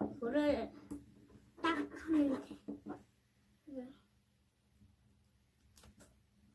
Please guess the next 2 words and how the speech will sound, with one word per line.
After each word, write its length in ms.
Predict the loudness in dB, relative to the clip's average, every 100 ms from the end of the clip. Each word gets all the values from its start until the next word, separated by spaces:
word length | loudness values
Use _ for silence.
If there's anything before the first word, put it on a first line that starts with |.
| _ _ _ _ _ _ _ _ _ _ _ _ _ _ _ _ _ 2
이렇게 760 | 6 6 6 -4 -18 0 0
됐지? 540 | 2 -2 0 0 0